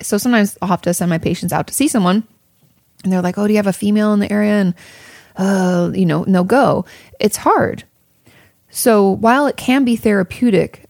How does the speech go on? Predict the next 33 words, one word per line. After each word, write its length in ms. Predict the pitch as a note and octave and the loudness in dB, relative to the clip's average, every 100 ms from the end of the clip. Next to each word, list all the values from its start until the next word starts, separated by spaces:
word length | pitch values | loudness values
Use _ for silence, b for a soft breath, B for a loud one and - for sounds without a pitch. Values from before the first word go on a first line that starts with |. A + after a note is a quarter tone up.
| - | -6
it's 160 | F#3+ - | -6 -2
all 240 | G3+ A3 | 0 2
about 340 | G#3 G3 - - | 0 -2 -6 -12
timing. 580 | - D#3 E3+ D3+ G3+ G3 _ _ - | -6 -2 0 -2 -4 -8 _ _ 0
I 100 | G3 | 2
don't 340 | G#3+ A#3+ - | 2 0 -2
think 340 | - G#3 G3+ | -2 -2 0
that 120 | F3+ F#3 | -4 -2
we 140 | F#3 | -2
should 200 | F3+ F3 | -2 -2
be 80 | F3 | -4
pushing 380 | - C4+ - G#3 | -2 -2 0 0
ourselves 420 | G3 G3 F3 - | 0 -2 -4 -4
from 360 | - G#3 G3+ - | 0 0 0 -4
just 260 | F3+ G3 - G#3 | -8 -8 -4 -2
out 180 | G#3+ | 0
the 80 | F#3+ | 0
gate, 440 | F3+ F#3 E3+ A#2+ - b _ | -2 0 -2 -4 -12 b _
first 400 | - G#3 G3 - | -4 -2 -2 -2
thing. 260 | G3+ F3+ | 0 2
We 100 | F3+ | 0
shouldn't 220 | - A#3 | 0 0
be 60 | G#3+ | 0
pushing 300 | - G#3 G3 | -2 -2 -2
ourselves 340 | F#3 F#3 F3 - | -2 -2 -4 -4
to 320 | - F#3+ F3+ B B B B | -2 0 0 B B B B
see 260 | - A#3 A3 | -2 0 2
someone 340 | G#3+ F#3+ F3 | 2 2 0
that 80 | D#3 | 0
we're 120 | E3 | -2
not 180 | E3 - | -2 -4
comfortable 460 | - D#3+ - D3 | -6 -6 -8 -8
with. 280 | C#3+ F#2+ - | -6 -8 -10